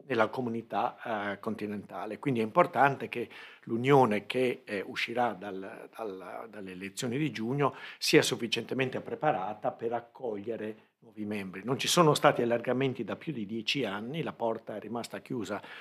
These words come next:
molto a lungo e ci siamo resi conto, eh, di recente che aver tenuto la porta chiusa non ha contribuito alla stabilità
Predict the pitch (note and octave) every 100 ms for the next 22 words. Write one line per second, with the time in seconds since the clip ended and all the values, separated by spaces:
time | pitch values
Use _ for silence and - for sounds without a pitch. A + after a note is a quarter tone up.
0 | - - B2+ C3+ C3+ G#2 A#2 C#3+ C3+ G#2+
1 | E3 C#3+ C3+ A#2+ C3 - C#3 A#2 A2 G#2+
2 | - G#2+ F#2 A2 D3 D#3 C3+ E3+ F3+ A2
3 | - C3 G2 C#3+ - A2 C3 - G2+ G2+
4 | C#3 - F3+ - F#3 D3 A#2+ - - _
5 | C3 C3 E3 C#3 B2+ - A#2+ G#2 A#2+ G#2+
6 | - G#2+ G#2 - A#2 A2+ G#2 G#2 A#2+